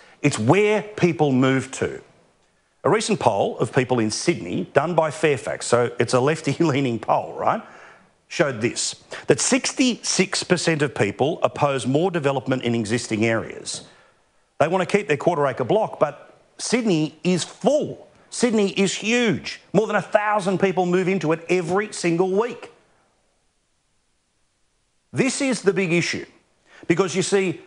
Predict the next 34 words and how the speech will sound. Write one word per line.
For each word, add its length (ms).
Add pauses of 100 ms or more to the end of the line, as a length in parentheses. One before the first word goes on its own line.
(120)
again, 380
like 440
the 280
bureaucrats 600
in 140
Brisbane 520
whose 460
air 140
condition 500
when 180
the, 140
air 120
conditioning 420
when 120
they 160
go 120
to 80
work 320
in 100
the 100
heat, 160
height, 360
height 220
of 80
summer 360 (440)
will 100
be 120
controlled. 460
They 140
will 120
live 160
a 40
comfortable 460
life. 540